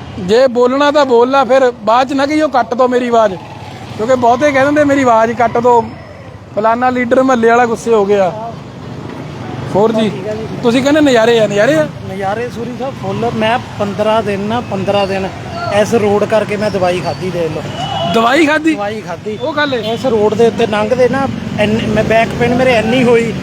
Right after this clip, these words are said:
Speaker 2: ਪੰਦਰਾਂ ਦਿਨ ਮੇਰੀ ਇੰਨੀ ਮਤਲਬ ਬੱਸ ਹੋਈ ਰਹੀ ਨਾ, ਪੰਦਰਾਂ ਦਿਨ ਮੈਂ ਦਵਾਈ ਖਾਧੀ ਡਾਕਟਰ ਦੇ, ਤਾਂ ਮੈਂ ਥੋੜ੍ਹਾ ਸੈੱਟ ਹੋਇਆ।
Speaker 1: ਤੇ ਤੁਸੀਂ ਫੇਰ ਰੇਲਵੇ ਰੋਡ ਤੇ ਆ ਗਏ?
Speaker 2: ਉਹ ਕਿਆ ਕਰੀਏ ਹੁਣ, ਇੱਥੋਂ ਹੁਣ ਸਾਡਾ ਲਾਂਘਾ ਹੀ ਇੱਧਰ ਵਾ ਛੱਤੀ। ਔਰ ਲੋਕੀ ਤਾਂ ਟਿਚਰਾ ਕਰਦੇ ਆ, ਲੋਕੀ ਕਹਿੰਦੇ ਇਹ ਰੋਡ ਏਦਾਂ ਦਾ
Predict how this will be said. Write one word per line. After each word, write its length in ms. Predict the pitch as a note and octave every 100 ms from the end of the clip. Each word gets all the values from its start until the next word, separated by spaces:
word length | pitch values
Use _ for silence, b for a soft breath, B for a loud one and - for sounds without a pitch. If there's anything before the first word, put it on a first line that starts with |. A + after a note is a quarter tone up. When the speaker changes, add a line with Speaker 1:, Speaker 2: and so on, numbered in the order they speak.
| - - -
Speaker 2:
ਪੰਦਰਾਂ 400 | A#3 C4+ C#4 C4+
ਦਿਨ 220 | B3 B3
ਮੇਰੀ 260 | B3+ B3+ B3
ਇੰਨੀ 280 | A3+ C4 C4 -
ਮਤਲਬ 460 | A3+ A#3 A#3+ B3+ B3
ਬੱਸ 260 | G3+ A3 B3
ਹੋਈ 160 | C4
ਰਹੀ 180 | B3+ B3+
ਨਾ, 160 | D4 D#4 - - -
ਪੰਦਰਾਂ 360 | A3+ C#4 D4 C#4
ਦਿਨ 160 | C4
ਮੈਂ 140 | D4+ A#3+
ਦਵਾਈ 320 | A#3 A3 C4
ਖਾਧੀ 280 | G#3 G#3 C#4+
ਡਾਕਟਰ 320 | C4+ A3+ B3
ਦੇ, 140 | A#3+
ਤਾਂ 260 | A3+ A3 A#3+
ਮੈਂ 140 | C4
ਥੋੜ੍ਹਾ 240 | A#3 B3+ C4+
ਸੈੱਟ 280 | A3+ A3
ਹੋਇਆ। 220 | A3 A3+ C4+ -
Speaker 1:
ਤੇ 80 | C#4
ਤੁਸੀਂ 320 | D#4 C#4+ D#4
ਫੇਰ 260 | A3 A#3+
ਰੇਲਵੇ 300 | A#3+ B3 B3
ਰੋਡ 160 | B3 A#3+
ਤੇ 100 | A#3+
ਆ 100 | A#3+
ਗਏ? 140 | A#3+ B3
Speaker 2:
ਉਹ 120 | G#3+ A3
ਕਿਆ 240 | B3+ B3
ਕਰੀਏ 300 | C#4 C4+ C#4
ਹੁਣ, 160 | C4+ C4+
ਇੱਥੋਂ 260 | - C4+
ਹੁਣ 180 | B3 B3+
ਸਾਡਾ 280 | A#3+ A#3 A#3
ਲਾਂਘਾ 320 | G#3+ A#3+ D4
ਹੀ 100 | D4
ਇੱਧਰ 240 | C4+ D4+ D4
ਵਾ 160 | C4 G#3+ - - -
ਛੱਤੀ। 340 | A3+ - C4 C#4+ D4 - G#3+
ਔਰ 80 |
ਲੋਕੀ 320 | A3 B3 B3+ C#4
ਤਾਂ 80 | C4+
ਟਿਚਰਾ 380 | B3+ - C4 C4
ਕਰਦੇ 340 | C4 A3+ B3
ਆ, 100 | B3+
ਲੋਕੀ 320 | A#3 A3+ B3+
ਕਹਿੰਦੇ 360 | A#3 B3+ C#4 C4+
ਇਹ 60 |
ਰੋਡ 240 | B3+ A3+ A#3
ਏਦਾਂ 300 | A#3 A#3+ A#3+
ਦਾ 160 | B3+